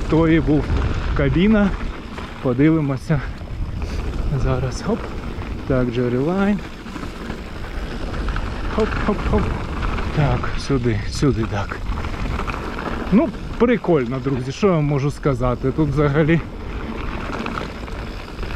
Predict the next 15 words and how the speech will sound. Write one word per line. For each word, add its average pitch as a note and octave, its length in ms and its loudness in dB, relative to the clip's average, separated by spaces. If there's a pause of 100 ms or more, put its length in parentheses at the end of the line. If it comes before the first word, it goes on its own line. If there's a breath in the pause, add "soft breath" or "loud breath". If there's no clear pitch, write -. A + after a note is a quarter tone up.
(140)
можна C#3 360 2
розкатуватися D3 960 2
так C#3+ 220 0
непогано, D#3+ 680 2 (840)
навіть C3+ 460 2 (840)
якщо C3 320 2
ви D3+ 120 6
не D#3+ 140 4
любите D#3 480 4
жестяк, D3+ 500 2 (100)
то C3+ 160 -2 (3250)
головне, G3 360 4
що G3 140 2
все F3+ 220 2
безпечно. F#3 800 2